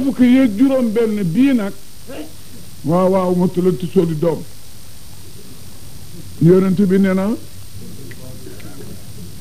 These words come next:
booy ñaan ñu tisoli mbaa fas ngexal mbaa ginaar sab, ñaan nga nangu na.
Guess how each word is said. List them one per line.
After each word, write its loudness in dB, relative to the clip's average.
booy 6
ñaan 4
ñu 6
tisoli 2
mbaa 2
fas 2
ngexal 0
mbaa 6
ginaar 4
sab, 2
ñaan 2
nga 4
nangu 0
na. -6